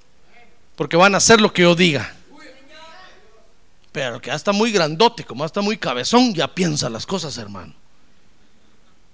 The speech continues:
Dice, "¿Será? ¿No será que el pastor, ah, verdad?" Ja,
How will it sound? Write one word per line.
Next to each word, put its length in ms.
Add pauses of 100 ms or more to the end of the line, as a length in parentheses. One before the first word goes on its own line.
(380)
Dice, 240
"¿Será? 600 (3250)
¿No 280
será 640 (1700)
que 100
el 100
pastor, 600 (1300)
ah, 140
verdad?" 460 (680)
Ja, 540